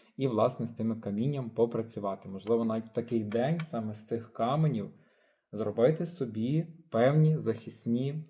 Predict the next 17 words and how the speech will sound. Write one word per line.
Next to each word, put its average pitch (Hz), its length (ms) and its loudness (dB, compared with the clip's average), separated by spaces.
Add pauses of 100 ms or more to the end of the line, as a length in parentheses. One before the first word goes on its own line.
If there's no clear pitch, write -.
(280)
амулети, 120 600 0
талісмани, 117 800 -2
браслети. 123 840 -2 (1600)
Чи 117 100 -8
навіть 117 160 0
просто 139 320 2
придбати 110 440 0
якийсь 104 180 -8
гарний 107 400 -2
камінь, 143 420 2
навіть 104 220 -4
такий - 200 -4
необроблений, 113 760 2
як 98 200 -8
вони 98 120 -4
називаються, 101 460 -4
самородки, 107 800 -4